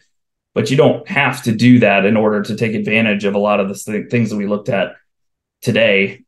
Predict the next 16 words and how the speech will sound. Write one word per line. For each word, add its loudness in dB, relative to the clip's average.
Um, -4
there 2
are -2
really 2
quick -4
wins -2
that, -4
um, -8
you -2
can -6
start 0
to -8
take -2
advantage -4
of -2
quickly, -2